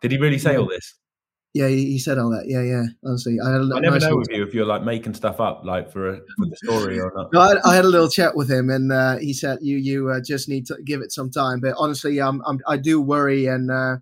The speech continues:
Speaker 2: um, I know that, uh, a lot of the, of all the world tour teams in cycling, they, uh,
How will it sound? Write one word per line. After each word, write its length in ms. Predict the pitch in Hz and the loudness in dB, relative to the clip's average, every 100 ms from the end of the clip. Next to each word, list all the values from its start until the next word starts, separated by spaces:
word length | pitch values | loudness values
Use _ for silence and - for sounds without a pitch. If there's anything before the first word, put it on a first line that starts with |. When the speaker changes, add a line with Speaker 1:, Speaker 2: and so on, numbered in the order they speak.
| _ _ _ _ 139 | _ _ _ _ -8
Speaker 2:
um, 440 | 131 127 123 120 | -4 -2 -2 -4
I 120 | 143 135 | -4 0
know 240 | 139 139 | 2 2
that, 240 | 135 127 - 147 | 0 -2 -4 -6
uh, 380 | 127 123 120 120 - - - | -4 -2 -2 -4 -8 -16 -14
a 40 | 139 | -4
lot 140 | 139 | -4
of 100 | 131 | -2
the, 200 | 139 127 | -2 -2
of 200 | 113 127 - | -2 -8 -4
all 160 | 165 | -2
the 80 | 151 | 0
world 300 | 143 147 147 | 0 0 -2
tour 200 | - 156 151 | -2 -2 0
teams 380 | 165 156 156 | 0 0 -2
in 100 | 139 | -8
cycling, 600 | 131 139 135 139 139 143 131 | -6 -4 -4 -4 -6 -6 -2
they, 360 | 131 131 131 | -2 0 0
uh, 300 | 127 123 123 | 0 -2 -4